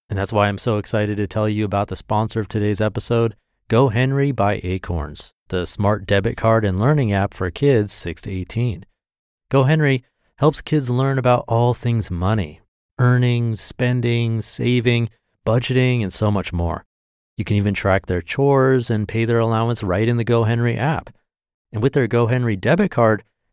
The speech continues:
they can put their skills to use in the real world. Plus, parents can set spend limits and get real-time notifications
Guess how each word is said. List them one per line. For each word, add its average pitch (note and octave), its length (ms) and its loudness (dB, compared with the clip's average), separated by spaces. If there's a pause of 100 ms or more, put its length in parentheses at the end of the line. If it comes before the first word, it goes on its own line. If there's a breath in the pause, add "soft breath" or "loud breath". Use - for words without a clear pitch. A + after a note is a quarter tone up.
they A#2+ 80 -2
can C3+ 140 0
put B2+ 140 0
their A#2+ 100 2
skills A#2 360 0
to A#2 100 -6
use G#2 300 -2
in F#2 100 -2
the F2 80 -2
real E2+ 300 -2
world. D2+ 340 -6 (380)
Plus, F#2+ 220 0
parents G2 340 -2
can F2+ 260 -4
set F#2 300 -2
spend A#2 440 -2
limits A#2 380 0
and F2+ 100 -2
get F2+ 180 -4
real-time A#2 480 0
notifications A2+ 880 0